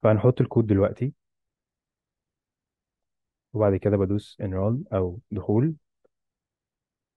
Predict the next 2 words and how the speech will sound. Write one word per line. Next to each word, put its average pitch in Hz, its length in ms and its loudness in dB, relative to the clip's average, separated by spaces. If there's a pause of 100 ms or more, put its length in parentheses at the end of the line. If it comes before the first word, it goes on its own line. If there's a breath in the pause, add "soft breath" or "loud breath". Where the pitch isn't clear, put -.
(2250)
بدوس 101 300 0
هنا 101 260 -4